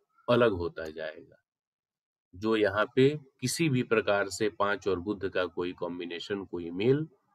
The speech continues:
नहीं है, इस बात को आप ध्यान रखेंगे। जिसके लोसो ग्रिड में नंबर पाँच मिसिंग होगा, उसके लाइफ में ups and downs बने रहेंगे,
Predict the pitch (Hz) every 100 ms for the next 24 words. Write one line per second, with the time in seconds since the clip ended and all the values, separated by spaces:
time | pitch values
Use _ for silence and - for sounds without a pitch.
0 | _ 90 92 87 90 80 78 _ _ _
1 | _ - 92 90 90 87 - 85 82 82
2 | 80 80 78 - 82 92 - - _ -
3 | - _ 107 107 - 131 120 113 143 131
4 | 120 113 117 113 110 107 - 107 107 -
5 | 98 92 139 107 95 95 98 - - _
6 | - 98 - 110 104 117 117 110 92 110
7 | - 107 101 98 110 107 90 92 110 107
8 | 87 87 85 92